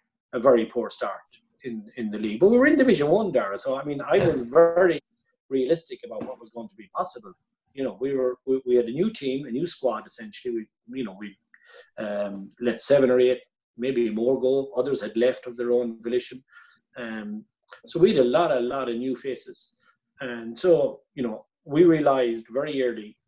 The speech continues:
um, myself and Liam and Ger, that Division One was going to be, was going to be very difficult. And therefore, we made the decision that we were not going to,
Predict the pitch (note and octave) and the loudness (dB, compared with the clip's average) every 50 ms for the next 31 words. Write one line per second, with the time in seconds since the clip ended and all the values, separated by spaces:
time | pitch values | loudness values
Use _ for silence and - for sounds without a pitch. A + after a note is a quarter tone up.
0 | _ - A#2 G#2+ G#2+ G#2+ G#2 G#2 G#2 G2+ F#2+ A2 A2+ G#2+ - C3 B2+ B2 - A#2 | _ -18 -16 -14 -14 -14 -16 -16 -18 -18 -14 -14 -6 0 2 4 4 4 0 -2
1 | A2+ A#2 A#2+ A#2+ A#2 A2 G#2+ G#2+ G2+ A2+ A2+ A2+ G#2 G2 G#2 G2+ - _ _ _ | -2 0 0 0 0 -2 -4 -6 -4 -4 -4 -4 -4 -8 -10 -14 -16 _ _ _
2 | _ _ _ _ _ _ - A#2+ A#2+ C3+ B2 B2+ B2 A#2+ B2 B2 A#2 A2+ A2 G#2+ | _ _ _ _ _ _ -2 2 2 4 4 4 4 4 4 2 2 0 -2 -6
3 | - A#2 A2+ A2+ A2 G#2 G2 A2 G#2 G#2 G2+ G2+ - _ _ _ _ _ _ - | -8 -6 -6 -6 -6 -6 -8 -8 -8 -10 -10 -12 -16 _ _ _ _ _ _ -10
4 | A2+ G#2 A2 G#2+ G#2 G#2 G2+ G2 B2+ B2+ A#2+ A2+ A2+ A2+ - G#2 G2 F#2+ - - | -6 -4 -4 -4 -4 -2 6 8 10 10 10 10 8 4 2 0 -6 -10 -10 -12
5 | - _ _ _ _ _ _ _ _ _ _ _ _ _ _ - B2+ A#2 A2 C3 | -18 _ _ _ _ _ _ _ _ _ _ _ _ _ _ 2 4 6 8 8
6 | C3+ C3 - B2+ A#2+ A2+ A2+ A2+ A2+ - _ _ _ _ - D3 E3 D#3+ D#3 B2+ | 8 8 8 4 2 2 0 -4 -8 -8 _ _ _ _ -2 0 0 0 0 -2
7 | A2+ A2 - - A#2 A2+ - G#2+ G#2+ A2+ A2+ - _ - A#2 G#2 - - _ - | -8 -10 -8 -6 -6 -6 -6 -6 -10 -14 -16 -16 _ -12 -12 -12 -12 -14 _ 0
8 | B2 B2+ B2+ A#2+ A2+ A2+ A2+ B2 B2 A#2+ - B2+ A#2+ A2+ A2 G#2 - G#2+ G#2+ G#2 | 4 4 4 4 4 2 2 0 0 0 0 0 0 0 -2 -4 -6 -8 -8 -8
9 | G2+ G2+ | -8 -12